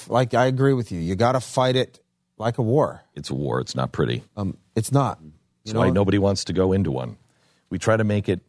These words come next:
Speaker 2: we try to make it tolerable for television. It's not.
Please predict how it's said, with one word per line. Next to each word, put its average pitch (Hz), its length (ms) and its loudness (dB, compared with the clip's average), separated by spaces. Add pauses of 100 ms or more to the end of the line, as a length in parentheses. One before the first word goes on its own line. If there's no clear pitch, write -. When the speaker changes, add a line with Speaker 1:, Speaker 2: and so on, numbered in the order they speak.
(120)
Speaker 2:
we 101 100 0
try 127 160 0
to 127 80 2
make 120 160 0
it - 120 -10
tolerable 95 580 0
for 87 260 -4
television. 87 560 -2 (720)
It's - 160 -4
not. - 380 -2